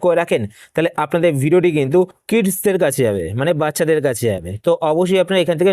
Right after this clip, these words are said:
"No, it's not made for kids" এই অপশনটি সিলেক্ট করবেন, তাহলে আপনাদের ভিডিওতে কিন্তু অনেক অনেক ভিউজ আসবে। এবার নেক্সট ফ্রেন্ডস, একটু নিচের দিকে আসার পর এখানে দেখতে পাবেন "Add to playlist"। তো আপনারা যদি আপনাদের ভিডিওটিকে প্লেলিস্টে অ্যাড করতে চান, তো এখানে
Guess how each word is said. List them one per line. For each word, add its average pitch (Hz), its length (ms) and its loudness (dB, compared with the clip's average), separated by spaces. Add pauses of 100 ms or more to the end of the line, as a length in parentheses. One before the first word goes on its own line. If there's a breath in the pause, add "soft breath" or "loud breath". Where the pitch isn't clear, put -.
(120)
"No, 165 80 2 (160)
it's 151 160 -2 (140)
not 143 160 0 (120)
made 135 240 0
for 135 140 0 (160)
kids" 170 200 0 (140)
এই 139 160 2
অপশনটি 131 340 -2 (340 soft breath)
সিলেক্ট 175 260 0
করবেন, 208 200 2
তাহলে 170 200 0
আপনাদের 165 280 0
ভিডিওতে 151 300 0
কিন্তু 143 140 0 (180)
অনেক 131 180 -2
অনেক 180 120 -2 (100)
ভিউজ 156 200 0 (200)
আসবে। 98 240 -4 (480 soft breath)
এবার 160 200 0 (120)
নেক্সট 202 220 0
ফ্রেন্ডস, 214 180 0 (120)
একটু 165 200 0
নিচের 175 240 0
দিকে 185 120 2 (120)
আসার 170 220 0
পর - 60 -2 (120)
এখানে 160 240 0
দেখতে - 220 -2
পাবেন 165 180 0 (240)
"Add 143 100 -4 (100)
to 160 60 4 (140)
playlist"। 156 420 0 (440 soft breath)
তো 160 120 2
আপনারা 165 200 0
যদি 170 160 2
আপনাদের 170 220 0
ভিডিওটিকে 165 360 2
প্লেলিস্টে 156 400 0
অ্যাড 151 240 -4
করতে 156 160 -2
চান, 190 160 0
তো 175 40 4 (120)
এখানে 151 180 0